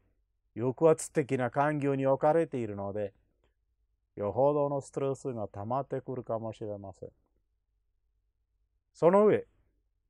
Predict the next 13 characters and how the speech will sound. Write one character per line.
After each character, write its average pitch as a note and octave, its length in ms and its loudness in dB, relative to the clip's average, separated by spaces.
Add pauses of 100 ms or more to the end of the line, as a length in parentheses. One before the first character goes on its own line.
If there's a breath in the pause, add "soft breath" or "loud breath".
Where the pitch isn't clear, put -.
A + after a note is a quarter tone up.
(320)
両 C3+ 260 4
親 D3+ 180 -4
が D3 160 -4
ひ - 80 -16
た F#3 160 2
す G3+ 140 -4
ら E3+ 120 -2 (880)
成 C3 280 0
果 C3+ 200 2
主 C#3 100 -8
義 B2 140 -6
及 B2+ 340 0
び B2 180 -12